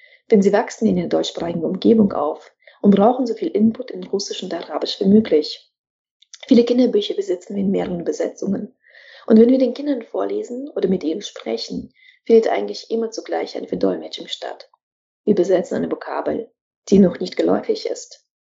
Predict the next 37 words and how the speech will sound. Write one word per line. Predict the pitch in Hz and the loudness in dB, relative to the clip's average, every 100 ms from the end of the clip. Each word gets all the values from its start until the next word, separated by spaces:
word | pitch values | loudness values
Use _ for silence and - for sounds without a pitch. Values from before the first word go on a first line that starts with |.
| - | -2
oder | - 165 | 2 2
auch | 165 | 0
mal | 160 | -8
ganze | 139 - - | -10 -10 -10
Sätze. | 165 160 - - - _ _ _ _ _ | -10 -12 -14 -18 -18 _ _ _ _ _
Vielleicht | - 190 | -16 -12
erstmal | 196 - 190 | -10 -6 2
so | 208 208 | 2 2
weit. | 185 - - - - | -2 -6 -16 -18 -6
Ich | - | -2
muss | 226 | 2
aber | 226 | 2
dazu | 226 - | 0 -4
sagen, | - 208 240 | -6 -6 -4
dass | 214 | -6
das | - 202 | -6 -6
Buch | 220 - | -8 -6
natürlich, | 196 - 208 208 - - | -6 -4 -2 0 0 0
ähm, | 190 185 185 185 202 - _ - _ - - | 2 2 2 0 -4 -12 _ -20 _ -20 -8
vor | - | 2
dem | 202 202 | 4 2
Februar | 220 226 - 196 | -4 -6 -4 -4
dieses | 196 190 - | -2 -6 -6
Jahres | 208 226 - | -4 -4 -4
geschrieben | 190 - - 185 190 | -4 -4 -4 -4 -2
ist | 202 208 | -4 -2
und | 190 | -4
in | |
vielen | 202 208 208 202 | -6 -2 0 0
Familien | 185 190 214 208 | 0 -2 2 2
findet | 196 196 185 | 2 -2 -4
gerade | - 185 190 | -8 -4 -2
genau | - 190 185 | 0 0 0
die | 190 - | -2 0
Gegen-, | 196 202 - - | 2 2 -2 -6
die, | 196 185 | 0 2
ähm, | 180 180 175 202 | 2 0 -4 -8